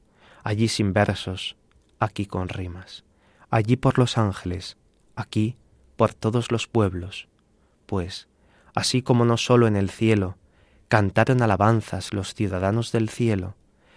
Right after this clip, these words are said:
al nacer nuestro Señor Jesucristo, sino que también en la tierra anunciaron gloria a Dios en el cielo y paz en la tierra a los hombres de buena voluntad.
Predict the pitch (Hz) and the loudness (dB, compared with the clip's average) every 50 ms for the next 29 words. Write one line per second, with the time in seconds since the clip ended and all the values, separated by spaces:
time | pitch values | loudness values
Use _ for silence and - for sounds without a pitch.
0 | _ - - _ 120 113 101 92 92 90 - - 113 113 107 110 107 104 101 - | _ -20 -4 _ 2 2 4 2 0 -2 0 2 2 4 4 2 0 -2 -2 -2
1 | - 107 107 - - 104 104 107 104 104 - - 107 - 104 - 113 95 92 - | -4 -4 -4 -4 -4 -2 -2 0 0 -2 -2 -4 -6 -6 -6 -2 -2 -2 -2 -4
2 | - - - 95 101 - _ _ _ _ _ _ _ _ _ _ - - 117 113 | -8 -10 -10 -12 -12 -14 _ _ _ _ _ _ _ _ _ _ 0 2 2 2
3 | 104 110 113 - 110 107 110 123 135 147 139 127 107 98 - - 113 110 110 - | 2 2 4 4 4 4 6 4 4 4 4 2 2 0 0 0 0 0 0 -2
4 | - 87 98 - _ _ _ - - - - _ 127 123 117 110 107 - - 120 | -4 -6 -8 -10 _ _ _ -20 -20 -20 -4 _ 2 2 4 2 0 0 0 0
5 | 127 - 127 110 101 92 101 104 113 117 113 104 92 87 87 104 107 107 98 - | 2 2 2 0 0 0 2 2 4 4 2 2 0 -2 0 0 0 0 0 -2
6 | 120 127 135 131 127 - - 120 107 95 90 90 92 - _ _ _ _ _ _ | -2 -2 -2 -2 -2 -2 0 0 0 0 0 -4 -8 -12 _ _ _ _ _ _
7 | _ - - - 110 - - 101 95 - 101 95 90 87 - 107 104 101 95 - | _ -20 -8 -6 -2 0 0 0 0 0 -2 -2 -2 -4 -2 -2 0 0 0 -2
8 | - 87 98 - _ _ _ _ _ _ _ _ _ - 104 98 92 - - 120 | -4 -8 -10 -12 _ _ _ _ _ _ _ _ _ -2 0 0 0 0 2 2
9 | 120 120 117 123 117 - 113 101 98 104 98 87 87 87 101 98 92 92 90 90 | 2 2 2 2 2 2 0 2 2 2 0 0 -2 -2 -4 -4 -4 -4 -8 -4
10 | - 95 87 | -4 -4 -4